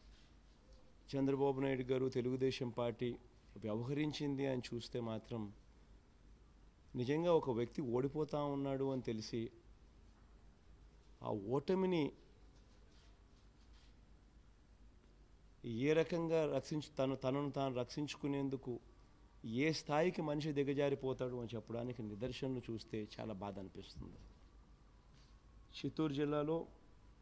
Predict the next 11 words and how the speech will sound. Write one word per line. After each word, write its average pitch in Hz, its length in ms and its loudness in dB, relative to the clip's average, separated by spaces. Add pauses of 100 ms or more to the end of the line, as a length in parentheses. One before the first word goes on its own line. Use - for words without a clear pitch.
(1160)
పెద్ద 123 240 0
తిప్ప 151 180 -4
సముద్రంలో 143 640 0 (3750)
టీ 156 120 4
సుధంలో 151 500 2
టీడీపీ 151 500 0
నాయకులు, 143 460 0
కార్యకర్తలు 135 760 0
దాడిలో 135 520 2
వైఎస్ఆర్సీపీ 139 920 -2
కార్యకర్త 127 600 -4